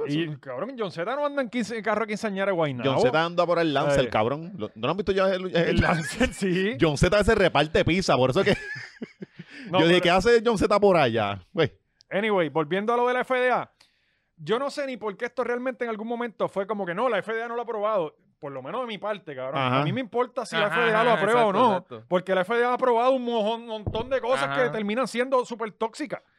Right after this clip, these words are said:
Speaker 1: ¿entiendes?
Speaker 2: Sí.
Speaker 1: ¿Sabes? No es como que, es como que, "No, no, la, el F B I lo, lo está investigando, es real". ¿Sabes?
Speaker 2: Ujú, ujú.
Speaker 1: Cabrón, tú no le crees a las agencias de gobierno, o sea, eh, eh, tam-, estamos todos claros de que el F B I, la cia, la F D A, todo eso es parte de un gobierno,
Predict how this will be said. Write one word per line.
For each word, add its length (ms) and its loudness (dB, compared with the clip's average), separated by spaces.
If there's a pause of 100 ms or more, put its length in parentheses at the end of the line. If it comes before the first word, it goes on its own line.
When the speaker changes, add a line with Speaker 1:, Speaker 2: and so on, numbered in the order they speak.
Speaker 1:
¿entiendes? 500 -2
Speaker 2:
Sí. 20 -12
Speaker 1:
¿Sabes? 200 2
No 60 -4
es 60 -2
como 260 0
que, 160 -10 (200)
es 100 -2
como 260 0
que, 180 -2 (240)
"No, 180 -2
no, 200 -2 (320)
la, 260 2
el 200 4
F 140 0
B 120 2
I 40 0
lo, 120 0 (220)
lo 100 -4
está 140 -6
investigando, 640 -4
es 80 -4
real". 260 -4 (400)
¿Sabes? 320 -2 (360)
Speaker 2:
Ujú, 160 -8
ujú. 100 -6
Speaker 1:
Cabrón, 380 4
tú 140 2
no 80 4
le 120 4
crees 220 4
a 100 6
las 100 4
agencias 360 0
de 100 2
gobierno, 520 0
o 60 -6
sea, 180 2
eh, 540 0
eh, 120 -10 (180)
tam-, 160 2
estamos 320 0
todos 240 4
claros 280 4
de 60 2
que 60 0
el 80 2
F 120 0
B 160 2
I, 40 0
la 100 2
cia, 300 2
la 80 4
F 120 0
D 140 4
A, 140 4
todo 160 -2
eso 120 -6
es 60 -14
parte 260 -2
de 60 0
un 60 -4
gobierno, 440 0